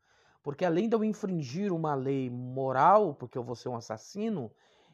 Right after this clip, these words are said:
eu vou perder muita coisa. Então há mais do que uma necessidade de você parar pra pensar um pouco a respeito disso que você tanto acha que é relevante ou não.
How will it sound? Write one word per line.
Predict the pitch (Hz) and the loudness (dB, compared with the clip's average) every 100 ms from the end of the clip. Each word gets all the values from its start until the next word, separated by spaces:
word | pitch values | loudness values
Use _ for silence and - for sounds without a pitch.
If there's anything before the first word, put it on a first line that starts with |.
| _ | _
eu | 135 175 | -4 -4
vou | 160 185 | -2 -2
perder | 190 240 202 160 208 | 0 0 2 2 2
muita | 208 226 | 0 -4
coisa. | - 220 208 202 123 120 104 - _ _ _ _ | -6 -2 0 0 -2 -6 -8 -12 _ _ _ _
Então | 160 160 208 226 | -16 -4 2 2
há | |
mais | 190 196 254 269 180 | 2 2 2 0 -2
do | 196 | -4
que | - | -4
uma | 208 175 | -4 -2
necessidade | 165 147 147 - 135 123 156 185 175 135 | -4 -6 -8 -10 -10 -2 2 4 2 -4
de | 123 139 | -10 -8
você | 143 139 147 | -8 -6 -10
parar | - 180 160 147 175 165 | 2 6 8 8 6 4
pra | 147 139 | -4 -4
pensar | 139 123 - 127 | -6 -6 -6 -6
um | 117 | -8
pouco | - 190 214 - 120 110 _ _ _ _ _ _ - | -6 -2 -2 -4 -12 -14 _ _ _ _ _ _ -2
a | |
respeito | 156 175 - 180 202 240 | 0 0 -2 -2 0 -2
disso | 170 165 214 - 214 | -4 -4 -4 -6 -8
que | 208 | -6
você | 208 - 214 | -6 -4 -4
tanto | - 208 262 170 | -2 -2 4 6
acha | 190 190 226 | 6 2 -8
que | 208 196 | -6 -2
é | 185 | -2
relevante | 180 202 220 196 151 190 214 - 277 285 277 - | 0 2 4 2 0 0 -2 -4 -4 -4 -4 -8
ou | - - 247 | -6 -4 -2
não. | 254 185 202 | 0 -2 -2